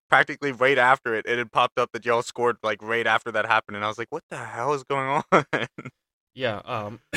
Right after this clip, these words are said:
Speaker 2: <clears throat> wild sequence, but hey, we get out of there with a win, so I am not complaining. Uh, they have four games this upcoming week, uh, a homestand, and they get the Kings and Boston back-to-back. Um, so they really get to show if, if they're serious playoff contenders here,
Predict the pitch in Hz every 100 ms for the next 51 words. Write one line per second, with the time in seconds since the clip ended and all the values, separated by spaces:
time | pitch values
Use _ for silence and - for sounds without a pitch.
0 | - 214 120 117 139 123 120 127 117 120
1 | 113 113 104 113 104 104 - 110 117 110
2 | 107 107 101 101 101 101 - 107 101 104
3 | 101 101 95 104 98 95 - _ _ _
4 | - 101 123 170 - - 143 180 151 117
5 | 110 - - 110 117 110 - 107 98 101
6 | 95 _ _ 104 98 - 95 127 127 117
7 | 131 117 113 - _ _ _ 110 110 131
8 | - _ 120 - - 165 208 185 - 117
9 | 113 117 117 104 92 104 - 98 98 92
10 | - _ _ _ 92 82 80 _ - 98
11 | 98 110 113 - - 110 107 - - 104
12 | 107 - 127 123 110 - 113 117 104 113
13 | 110 110 120 113